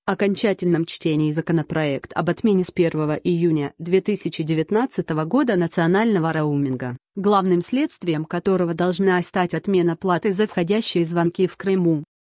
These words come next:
Такую поправку ко второму чтению в октябре внесла Комиссия по законопроектной деятельности правительства Р Ф, сообщал ранее "Твердый знак".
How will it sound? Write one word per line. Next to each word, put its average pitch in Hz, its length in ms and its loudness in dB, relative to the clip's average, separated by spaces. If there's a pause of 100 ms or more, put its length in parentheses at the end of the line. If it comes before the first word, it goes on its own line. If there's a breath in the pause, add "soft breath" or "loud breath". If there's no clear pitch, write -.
(120)
Такую 170 360 0
поправку 247 540 -2
ко 196 120 -2
второму 185 480 2
чтению 214 500 -2
в 196 60 2
октябре 220 420 2
внесла 202 460 2
Комиссия 185 580 0
по 165 160 -2
законопроектной 165 1000 0
деятельности 160 640 0
правительства 160 840 -2
Р 180 180 2
Ф, 135 180 -2 (340)
сообщал 202 640 0
ранее 180 320 4
"Твердый 175 400 0
знак". 165 440 -2